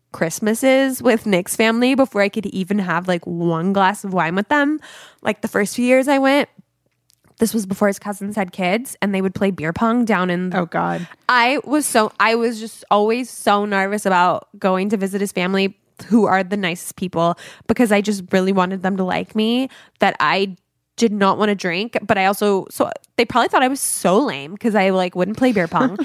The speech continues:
Speaker 2: <laughs>
Speaker 1: And then when I finally said I'd play beer pong, I, like, wouldn't drink the beer. I'd make
Speaker 2: Oh,
Speaker 1: Nick drink
Speaker 2: wow.
Speaker 1: it. But you know what? Even if they thought I was, like, so lame and wouldn't play the beer pong, wouldn't drink the beer, even if, like, you know, his grandma and his aunts were doing it.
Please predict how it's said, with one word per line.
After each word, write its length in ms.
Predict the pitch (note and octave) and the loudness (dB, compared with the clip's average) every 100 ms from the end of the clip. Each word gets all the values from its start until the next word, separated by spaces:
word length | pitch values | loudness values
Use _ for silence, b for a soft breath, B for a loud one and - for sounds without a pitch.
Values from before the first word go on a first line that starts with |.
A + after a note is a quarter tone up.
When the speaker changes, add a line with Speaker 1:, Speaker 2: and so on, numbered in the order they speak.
| - | -8
Speaker 2:
<laughs> 120 | - | -6
Speaker 1:
And 120 | A3+ | 0
then 120 | A#3+ C4+ | 2 2
when 100 | C4+ | 2
I 140 | B3+ | 0
finally 500 | - F#3 G3 G#3 G#3 | -2 -4 -2 -2 -2
said 160 | G#3 G3 | 0 0
I'd 200 | F#3+ - | -2 -4
play 140 | A3+ | -4
beer 180 | F#3+ F3 | -2 0
pong, 240 | G#3+ G3 E3 | 0 0 0
I, 80 | |
like, 180 | D#3 - | -6 -4
wouldn't 240 | F3+ F#3 F3+ | -4 -4 -2
drink 220 | F3 - | -4 -4
the 80 | F#3 | -4
beer. 260 | E3+ E3+ | -2 0
I'd 160 | F#3 - | 0 0
make 80 | E3+ | 0
Speaker 2:
Oh, 80 | G#3+ | 2
Speaker 1:
Nick 120 | E3+ E3 | 2 2
drink 180 | F3 E3+ | 2 2
Speaker 2:
wow. 180 | E3+ C#4 | 2 2
Speaker 1:
it. 60 | C4 B B - | 0 B B -4
But 120 | - - _ - | -4 -8 _ -2
you 120 | F#4 | 2
know 100 | G#4 | 4
what? 260 | G4+ G#4 - _ - | 4 2 -2 _ -6
Even 220 | B3 E4 | -2 0
if 80 | G4+ | 2
they 120 | A4+ | 2
thought 220 | D#4+ A3+ | 2 2
I 80 | A3 | 2
was, 340 | G#3+ G#3+ G3+ - _ _ | 0 -4 -8 -18 _ _
like, 260 | A3 G3+ - _ - | -4 -4 -6 _ -12
so 640 | - - - G#3+ A3 D4 | -10 -6 0 4 4 4
lame 600 | C4+ A#3 A#3 A#3 A#3 A#3 | 0 0 0 0 -2 -2
and 440 | A3+ A3 G3 G3 - - | -2 -2 -2 -6 -10 -4
wouldn't 320 | B3 A3 B3 | 0 0 2
play 140 | C#4 | 2
the 60 | C#4+ | 2
beer 160 | A#3 A3+ | 2 4
pong, 340 | G#3 G#3+ G3+ | 2 2 2
wouldn't 160 | G3+ B3 | 0 0
drink 160 | C#4 | 0
the 60 | B3 | 0
beer, 320 | A3 G#3 G#3 | 0 2 4
even 300 | G3+ G3+ G#3 | 4 2 2
if, 120 | G3+ | 2
like, 300 | G3 F#3+ - B B B | 2 0 -2 B B B
you 100 | - | 0
know, 120 | A3+ G3+ | 2 2
his 140 | G3 | 0
grandma 360 | F#3+ F#3+ G3 G3 | 0 0 2 2
and 140 | G3 | 2
his 100 | G3 | 0
aunts 320 | F#3+ F#3 G3+ | 0 0 0
were 120 | G3+ G3+ | 0 0
doing 280 | G3+ G3+ | 0 -2
it. 280 | G3+ G3 F#3+ | -2 -2 -4